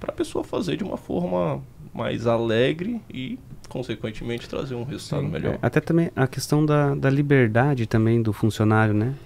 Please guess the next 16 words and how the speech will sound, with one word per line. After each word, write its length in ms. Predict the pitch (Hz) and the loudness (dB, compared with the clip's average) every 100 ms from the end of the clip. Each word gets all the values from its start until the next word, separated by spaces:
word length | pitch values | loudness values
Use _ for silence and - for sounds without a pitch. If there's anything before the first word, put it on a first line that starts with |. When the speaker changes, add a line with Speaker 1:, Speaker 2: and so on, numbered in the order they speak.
| - - - | -20 -20 -8
Speaker 2:
Pra 120 | - 107 | 0 0
que 100 | 117 | 0
você 180 | 113 - | -6 2
consiga 340 | 120 - 147 - - | 2 4 0 -2 -4
extrair 460 | 113 - 131 131 147 | -4 4 6 8 6
dele 200 | 135 135 | 6 4
a 40 | |
proatividade, 720 | - 123 - 117 110 110 120 113 | 6 4 4 2 6 6 6 4
né? 100 | 107 | 2
Speaker 1:
Importante. 220 | 107 104 104 - - - - - - - - - | 0 -4 -8 -14 -18 -18 -20 -20 -20 -18 -20 -10
Speaker 2:
Então, 160 | - 120 | 0 4
às 100 | 113 | 6
vezes, 180 | 131 127 | 4 4
se 120 | 123 | 0
Speaker 1:
Importante. 180 | 127 123 | 2 0
Speaker 2:
você, 920 | - 131 131 127 127 127 123 117 107 | 4 6 8 8 6 6 6 4 0